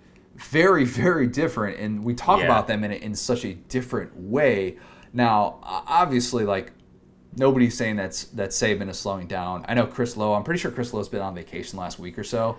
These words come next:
Speaker 1: but
Speaker 2: Yeah.
Speaker 1: probably when he comes back from vacation, we're gonna have a story about how Saban's still feeling like he's got another ten, fifteen years and he's not slowing down anytime soon.
Speaker 2: Right.
Speaker 1: But it is kind of amazing to look, to look back and realize, oh man, like,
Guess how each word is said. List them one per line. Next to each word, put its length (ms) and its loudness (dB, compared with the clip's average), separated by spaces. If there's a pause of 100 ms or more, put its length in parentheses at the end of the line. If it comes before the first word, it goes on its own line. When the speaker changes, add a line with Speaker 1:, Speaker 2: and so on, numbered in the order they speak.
(260)
Speaker 1:
but 140 0
Speaker 2:
Yeah. 160 4
Speaker 1:
probably 440 6
when 100 4
he 60 0
comes 220 -2
back 240 2
from 80 -4
vacation, 480 -4
we're 60 -6
gonna 120 -6
have 160 -4
a 60 -8
story 320 -2
about 180 -2
how 100 -4
Saban's 460 -8
still 220 -6
feeling 340 -4
like 160 -8
he's 140 -10
got 120 -6
another 220 -6
ten, 320 -8
fifteen 420 -8
years 360 -4
and 60 -8
he's 120 -10
not 180 -10
slowing 240 -8
down 180 -6
anytime 320 -10
soon. 180 -10
Speaker 2:
Right. 260 4 (380)
Speaker 1:
But 140 6
it 100 8
is 140 10
kind 200 0
of 80 0
amazing 480 4
to 140 -4
look, 360 -2 (160)
to 120 -6
look 300 0
back 480 -6
and 120 -8
realize, 540 -4
oh 140 -8
man, 340 -4 (500)
like, 220 -4